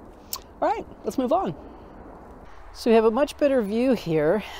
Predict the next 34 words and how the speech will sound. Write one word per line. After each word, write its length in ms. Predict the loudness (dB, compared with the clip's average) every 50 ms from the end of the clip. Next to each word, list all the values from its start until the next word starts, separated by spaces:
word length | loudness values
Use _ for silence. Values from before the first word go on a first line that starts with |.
| -12 -12 -10
because 300 | -10 -8 -4 -4 -2 -2
we've 140 | -2 -2 0
got 180 | 2 0 0 0
the 60 | -2
fall 260 | -4 0 0 0 0
foliage 640 | 0 -2 -4 -2 0 2 2 2 0 0 -4 -6 -12 -18 -20 -20 -20 -20 -20 -12 -8
as 160 | -8 -8 -8
well 240 | -4 -2 0 0 0
as 120 | 0 -2
a 40 | -4
beautiful 300 | -4 -2 0 -2 -2 -2
shot 260 | -4 -4 -2 -2 -2
of 80 | -2 -4
the 60 | -6
bridge 400 | -6 -4 -4 -2 -2 -2 -4 -8 -14 -20 -20 -16 -12
and 100 | -10 -8
a 20 |
nice 300 | -6 -4 -4 -4 -4 -6 -10 -20 -20 -20 -20 -20 -16 -12
blue 300 | -8 -2 2 2 4 2
sky 360 | 2 0 -6 -8 -6 -4 -4 -4
with 240 | -4 -4 -6 -6
some 200 | -6 -8 -8 -8
clouds 420 | -8 -8 -10 -8 -6 -6 -6 -6 -6
in 100 | -6 -8
it. 140 | -8 -10 -10
So 220 | -6 -4 -4 -4 -6 -10 -20 -20 -20 -20 -20 -20
it's 120 | -14 -8
really, 320 | -6 -4 -2 -2 -2 -4 -6 -10 -18 -20 -20 -20 -20 -20 -20 -20 -20 -20 -12 -10
it's, 160 | -10 -10 -8 -6
it's 340 | -6 -6 -6 -8 -14 -16 -16 -20 -20 -10 -4 -2
again 520 | -2 0 4 6 6 6 6 4 2 2
about 360 | 0 0 2 2 2 2 2 -2
the 40 |
composition. 1000 | -8 -10 -10 -8 -6 -6 -6 -4 -2 -4 -4 -4 -4 -8 -8 -8 -8 -10 -10 -12